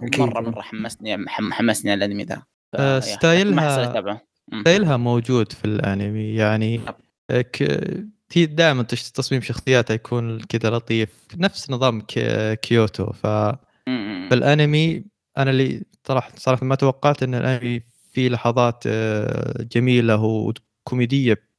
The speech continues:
Speaker 3: بالهبل، يعني ما هو بثقيل. صحيح إن القصة
Speaker 2: مم.
Speaker 3: شوية درامية، لكن كانت فيه لقطات كوميدية كثير فتخفف من العمل، فلمستها موجودة.
Speaker 2: مم. والستوري بورد حقه دائما كان ممتاز، فيعني
Speaker 3: دائما، يا.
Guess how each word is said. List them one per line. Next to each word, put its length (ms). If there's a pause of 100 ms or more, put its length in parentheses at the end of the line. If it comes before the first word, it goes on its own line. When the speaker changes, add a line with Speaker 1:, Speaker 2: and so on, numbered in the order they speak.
(160)
Speaker 3:
بالهبل، 480
يعني 400
ما 120
هو 240
بثقيل. 760 (280)
صحيح 340
إن 100
القصة 480
Speaker 2:
مم. 60 (400)
Speaker 3:
شوية 120
درامية، 480
لكن 680
كانت 260
فيه 140
لقطات 380
كوميدية 500
كثير 480
فتخفف 680
من 100
العمل، 300 (140)
فلمستها 580
موجودة. 320 (180)
Speaker 2:
مم. 300 (240)
والستوري 300
بورد 220
حقه 360
دائما 280
كان 220
ممتاز، 300
فيعني 300
Speaker 3:
دائما، 500
يا. 240